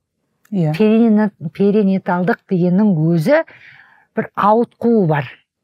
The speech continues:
Speaker 2: Иә?
Speaker 1: Иә.
Speaker 2: Міне, мәселе. Осыны біз ескеруіміз керек. Егер де толғағың келіп жатқанда, немесе қан қысымың түсіп, әлі толғағың келіп жатқан жоқ, жағдайыңды жайсыз сезініп жатқан кезде,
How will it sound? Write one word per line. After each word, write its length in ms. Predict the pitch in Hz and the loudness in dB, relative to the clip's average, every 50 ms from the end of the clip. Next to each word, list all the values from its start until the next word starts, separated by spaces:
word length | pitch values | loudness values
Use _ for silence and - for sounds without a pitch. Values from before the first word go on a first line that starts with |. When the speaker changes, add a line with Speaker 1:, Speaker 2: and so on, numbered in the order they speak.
| _ _ _ _ _ _ _ _ _ _ _ _ _ _ _ _ _ _ _ _ _ _ - | _ _ _ _ _ _ _ _ _ _ _ _ _ _ _ _ _ _ _ _ _ _ -4
Speaker 2:
Иә? 120 | 208 269 370 - - | -4 -4 -4 -4 -4
Speaker 1:
Иә. 320 | 185 160 147 143 139 156 170 _ _ _ _ _ _ _ _ _ _ - | -4 -2 -2 -2 -4 -6 -10 _ _ _ _ _ _ _ _ _ _ -4
Speaker 2:
Міне, 280 | 165 170 160 151 123 - | -2 -2 -2 -2 -4 -4
мәселе. 460 | - 165 160 - - 165 143 147 131 - | -4 -4 -4 -2 -4 -4 -4 -6 -6 -4
Осыны 300 | 175 175 185 - 208 196 | -2 -2 -2 0 -2 -2
біз 120 | 202 185 | 0 0
ескеруіміз 500 | 202 202 - - 226 214 196 190 175 151 | 0 0 -2 -2 -2 0 0 0 -2 -2
керек. 280 | 156 156 151 - - - - - - - - - _ | -2 -4 -4 -6 -12 -20 -20 -20 -20 -20 -20 -10 _
Егер 280 | - 196 233 214 240 220 170 | 0 0 2 2 2 0 0
де 220 | 170 170 165 165 - _ _ _ _ _ _ _ _ _ _ _ _ | 0 -2 -2 -4 -10 _ _ _ _ _ _ _ _ _ _ _ _
толғағың 600 | - - 220 208 202 214 202 190 190 180 165 123 - _ _ _ _ _ _ _ _ _ _ _ - | -4 -2 0 0 0 0 0 0 0 -2 -2 -4 -8 _ _ _ _ _ _ _ _ _ _ _ -6
келіп 220 | - 220 175 170 | -4 -4 -2 -2
жатқанда, 640 | 165 170 - - 170 156 151 151 156 160 170 170 165 - _ _ _ - | -4 -6 -6 -6 -4 -4 -2 -2 -2 -4 -4 -8 -12 -16 _ _ _ -4
немесе 380 | 170 170 165 160 - - 190 - | -2 0 0 -2 -2 -4 -6 -4
қан 240 | - - 208 208 190 | -4 -2 -2 -4 -4
қысымың 380 | - - - 190 180 180 185 165 | -6 -8 -6 -2 -2 0 -2 -2
түсіп, 360 | - - - - - 175 170 - | -4 -10 -10 -4 -2 -2 -2 -4
әлі 300 | - 160 165 175 190 185 | -6 -6 -4 -4 -4 -4
толғағың 400 | - 185 180 175 175 175 180 170 | -4 -4 -2 -2 -2 -2 -2 -2
келіп 160 | 175 175 165 | -2 -2 -4
жатқан 320 | 156 170 - - 180 165 156 | -4 -4 -4 -4 -4 -4 -4
жоқ, 140 | 170 - - | -4 -6 -4
жағдайыңды 1080 | 175 170 156 175 170 165 165 160 160 147 139 - - - - - - _ - 190 202 208 165 - 151 | -4 -4 -2 -2 -2 -2 -2 -4 -4 -6 -8 -14 -20 -20 -20 -20 -18 _ -4 -2 -2 -2 -4 -6 -6
жайсыз 320 | - 165 175 170 - - - | -4 -2 -2 -4 -6 -8 -10
сезініп 320 | - - 196 170 175 160 | -6 -6 -4 -4 -4 -4
жатқан 320 | 147 165 - - - 160 151 | -6 -6 -8 -6 -4 -4 -2
кезде, 400 | 151 151 135 139 180 185 190 | -2 -4 -4 -2 -4 -4 -4